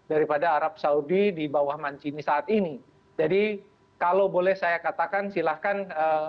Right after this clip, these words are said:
apa, eh, confidence yang luar biasa, tapi jangan over. Tapi ini akan menjadi awal yang, apa, dalam kampanye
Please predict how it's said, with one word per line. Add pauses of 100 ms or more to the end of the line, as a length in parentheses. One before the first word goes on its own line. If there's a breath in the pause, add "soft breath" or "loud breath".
(100)
apa, (160)
eh,
confidence
yang
luar
biasa, (320)
tapi
jangan
over. (200)
Tapi
ini
akan
menjadi
awal
yang,
apa,
dalam
kampanye